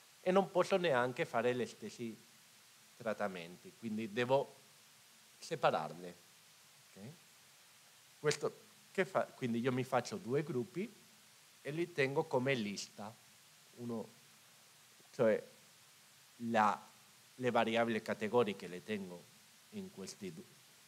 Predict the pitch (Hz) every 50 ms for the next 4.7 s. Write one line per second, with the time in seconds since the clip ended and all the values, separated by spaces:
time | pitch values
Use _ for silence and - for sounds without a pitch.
0 | - - - - - - - - 80 - - - 160 - - 180 185 156 143 120
1 | 127 151 175 180 214 - - - - - - - - - - - - - - -
2 | - 202 214 196 139 110 113 120 123 - - 156 151 160 180 185 - - - -
3 | - - - - - - - - - 101 95 92 92 - 127 123 - 156 156 170
4 | 185 156 104 92 92 92 101 104 - 120 123 135 165 -